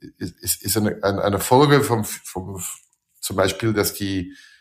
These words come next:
Dokumentationen, administrative und koordinative Aufgaben immer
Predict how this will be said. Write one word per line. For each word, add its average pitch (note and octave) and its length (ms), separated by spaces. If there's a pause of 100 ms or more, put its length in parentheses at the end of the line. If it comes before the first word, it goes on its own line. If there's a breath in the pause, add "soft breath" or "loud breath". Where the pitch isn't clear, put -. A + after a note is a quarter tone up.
(220 loud breath)
Dokumentationen, A2+ 920
administrative A#2+ 1080
und G#2 240
koordinative A#2+ 640
Aufgaben A#2 880
immer A2+ 340